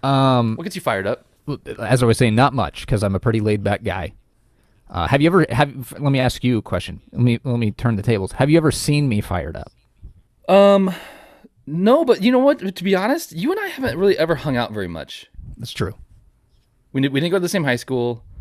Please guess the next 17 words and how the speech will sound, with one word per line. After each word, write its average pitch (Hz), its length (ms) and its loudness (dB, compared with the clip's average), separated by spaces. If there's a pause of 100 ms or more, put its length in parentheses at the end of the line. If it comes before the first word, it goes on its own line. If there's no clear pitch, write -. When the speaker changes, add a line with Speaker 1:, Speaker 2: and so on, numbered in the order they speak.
(240)
Speaker 1:
That's - 100 -20
true. - 180 -12
Speaker 2:
Uh, 104 360 -2
we 107 100 -2
didn't 147 80 -2
go 160 80 -2
to 151 60 -10
s-, - 100 -12 (100)
college 127 340 0
together. 107 600 -2 (680)
Speaker 1:
No. 110 60 -4
Speaker 2:
Um, 107 340 -2
I 104 80 -2
think 151 140 -4
by 156 100 2
the 127 80 2
longest 131 640 -2